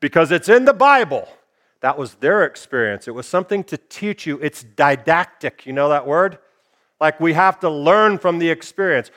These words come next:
Or how about this? The Acts community, they sold everything they had. They all came together. Their possessions were pooled. Nobody suffered. There was no po-,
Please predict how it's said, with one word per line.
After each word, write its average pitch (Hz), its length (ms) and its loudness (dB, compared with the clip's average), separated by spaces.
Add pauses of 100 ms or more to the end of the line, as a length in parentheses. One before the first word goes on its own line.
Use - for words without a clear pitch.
Or 208 180 4
how 220 100 4
about 220 300 2
this? 202 360 2 (280)
The 160 160 4
Acts 214 340 0
community, 240 720 0 (1040)
they 123 140 -4
sold 143 500 -2
everything 170 460 -2
they 147 120 0
had. 175 340 2 (200)
They 123 120 0
all 160 180 4
came 180 340 0
together. 170 580 2 (200)
Their 143 120 2
possessions 170 720 -4
were 147 140 -4
pooled. 196 680 -2 (220)
Nobody 202 500 2
suffered. 214 640 -4
There 190 120 -2
was 170 180 -6
no 196 180 0
po-, 202 300 0